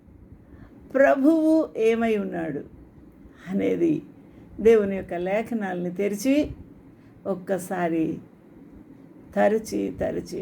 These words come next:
మనం చూద్దాం. ప్రభు మనకు సహాయం చేయనుగాక. జీవజల ఊటలు by డాక్టర్ స్వప్న ఆన్‌లైన్ మినిస్ట్రీస్ నుంచి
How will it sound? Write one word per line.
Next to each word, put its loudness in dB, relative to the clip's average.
మనం -10
చూద్దాం. -10
ప్రభు 2
మనకు -2
సహాయం -6
చేయనుగాక. -4
జీవజల 6
ఊటలు 0
by 8
డాక్టర్ -2
స్వప్న -2
ఆన్‌లైన్ -2
మినిస్ట్రీస్ -4
నుంచి -2